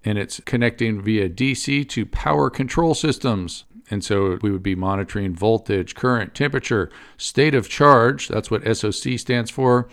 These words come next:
failure information. So the state of charge is important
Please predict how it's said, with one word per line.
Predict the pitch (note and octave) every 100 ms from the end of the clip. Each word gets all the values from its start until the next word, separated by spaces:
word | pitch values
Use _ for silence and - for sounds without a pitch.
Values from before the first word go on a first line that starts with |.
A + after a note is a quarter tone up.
| - - -
failure | - D#3 D3 A#2+
information. | A2 A2+ G#2 G2+ - E2 - - -
So | - C3+
the | A#2
state | - C#3+
of | B2
charge | - A2+ A2+
is | G#2 G2+
important | F2 A2 A2